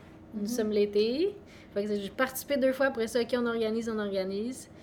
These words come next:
Speaker 2: C'est ça, vous êtes passé de, tu sais, dans le fond, au, au début, c'était juste comme du monde, on organise, on, on fait ça, on se donne l'espace de créer.
Speaker 1: Ouais.
Speaker 2: Puis là, c'est ça, c'est devenu directement, ben, tu sais, comme avec le temps, c'est devenu directement une compagnie ou
Speaker 1: Ouais.
Speaker 2: c'est-tu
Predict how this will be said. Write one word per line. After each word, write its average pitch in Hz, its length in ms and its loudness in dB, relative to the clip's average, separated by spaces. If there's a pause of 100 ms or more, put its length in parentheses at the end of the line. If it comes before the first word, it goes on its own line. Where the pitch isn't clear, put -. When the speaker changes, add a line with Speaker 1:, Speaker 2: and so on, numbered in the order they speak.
(160)
Speaker 2:
C'est 277 100 -2
ça, 294 100 -2
vous 262 140 -2
êtes 233 160 2
passé 214 300 0
de, 240 100 -2
tu 226 200 -6
sais, 247 40 -6
dans 240 120 -2
le 190 60 -2
fond, 214 300 -6 (120)
au, 190 40 -8
au - 20 -8
début, 185 300 -8
c'était 180 320 -6 (320)
juste 185 300 -10
comme 156 340 -6 (280)
du 165 180 -10
monde, 180 260 -6 (560)
on 196 160 -6
organise, 180 760 -6 (600)
on, 185 280 -6
on - 40 -4
fait 202 220 -4
ça, - 260 -4
on 220 60 -4
se 208 60 -6
donne 208 160 2
l'espace 185 680 -4
de 180 120 -4
créer. 175 720 -10
Speaker 1:
Ouais. 202 220 -4 (180)
Speaker 2:
Puis 202 100 -8
là, 208 260 -2
c'est 190 100 -10
ça, 202 120 -8
c'est 214 160 -4
devenu 196 680 0 (520)
directement, 202 560 -2
ben, 202 100 -2
tu 202 60 -6
sais, 240 80 -2
comme 208 120 -4
avec 180 140 -4
le 185 80 -4
temps, 214 100 -4
c'est 190 140 -8
devenu 180 220 -4
directement 190 320 -8
une 196 120 -8
compagnie 190 520 -4
ou 320 100 -2
Speaker 1:
Ouais. 214 220 0
Speaker 2:
c'est-tu 208 100 -12